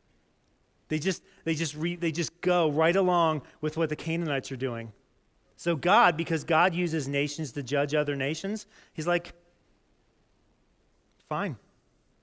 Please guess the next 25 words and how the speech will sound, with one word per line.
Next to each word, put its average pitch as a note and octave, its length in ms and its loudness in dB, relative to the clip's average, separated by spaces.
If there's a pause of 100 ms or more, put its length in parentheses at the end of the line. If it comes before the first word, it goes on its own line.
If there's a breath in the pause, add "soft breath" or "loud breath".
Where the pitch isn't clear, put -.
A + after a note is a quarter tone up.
(400)
I'm C#3 100 -6
gonna, F3+ 160 -2 (180 loud breath)
I'm F#3 100 2
gonna A3 80 4
hand, F#3 380 0
like, D#3+ 240 0 (160 loud breath)
your G3 240 2
consequences, E3 880 0
I'm E3 100 0
gonna F#3 140 2
hand F3 320 -2
you F3+ 160 0
over E3+ 480 2 (220 loud breath)
to E3 360 0 (200 loud breath)
these D#3+ 180 -2
other D#3 460 0 (220 loud breath)
nations." C#3 640 -6 (760)
These D#3+ 180 -2
aren't F#3+ 280 0
just F3+ 220 -2
mean D#3+ 420 0
nations D3+ 440 -2
doing C#3 300 -2
bad B2+ 340 -2
things. A#2+ 480 -8